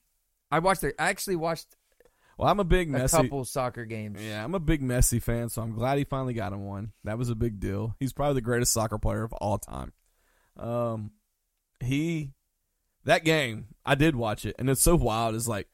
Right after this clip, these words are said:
Speaker 2: your sister laughs. Like, I don't really watch a lot of soccer. Like, I don't want y'all to think that I'm sitting down, like,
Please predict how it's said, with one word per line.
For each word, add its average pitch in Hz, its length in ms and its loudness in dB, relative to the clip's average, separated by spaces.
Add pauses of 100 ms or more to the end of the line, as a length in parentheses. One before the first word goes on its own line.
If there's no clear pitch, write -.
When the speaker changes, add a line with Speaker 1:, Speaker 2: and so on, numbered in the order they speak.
(480)
Speaker 2:
your 98 80 -4
sister - 320 -2
laughs. 95 580 0
Like, 110 160 -6
I 214 80 4
don't 240 140 4
really 131 160 2
watch 107 240 -2
a 104 60 -6
lot 87 200 -4
of 107 60 -4
soccer. 107 320 -6
Like, 123 160 -6
I 143 40 -4
don't 147 120 -6
want 117 220 -8 (120)
y'all 113 200 -6
to 101 80 -6
think 107 260 -10
that 95 100 -6
I'm 98 100 -8
sitting 104 280 -6
down, 92 240 -6
like, 80 200 -10